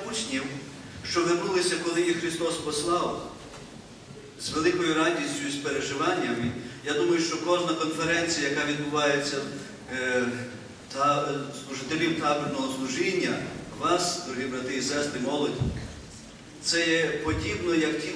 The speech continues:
учні, що прийшли до Христа після їхнього місійної праці. У кожного із вас є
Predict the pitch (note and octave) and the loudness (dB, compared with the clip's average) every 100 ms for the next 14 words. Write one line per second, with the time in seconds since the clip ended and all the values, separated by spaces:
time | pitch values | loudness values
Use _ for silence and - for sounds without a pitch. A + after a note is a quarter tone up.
0 | - - D3 C#3 D3+ D3 - E3 D#3+ D3 | -4 -4 -2 -2 -2 -2 -4 -4 -4 -4
1 | C#3+ - D3+ D3 D3 D3 - - C#3 C#3+ | -4 -2 0 0 0 -6 -10 -8 -6 -2
2 | C#3+ C#3+ C#3+ C3+ C3+ C3+ C3 C3 B2+ C#3 | 0 0 -2 -2 -2 0 0 0 0 0
3 | C#3 C3 C3 B2+ A#2 - - - - - | 0 0 0 2 0 0 -4 -8 -12 -16
4 | - - - - - - - - B2 B2 | -18 -18 -18 -18 -18 -18 -18 -10 -8 2
5 | D#3 D#3 D#3+ D#3 D3+ D3 D3 C#3+ C#3 B2+ | 4 4 4 4 2 0 0 2 2 2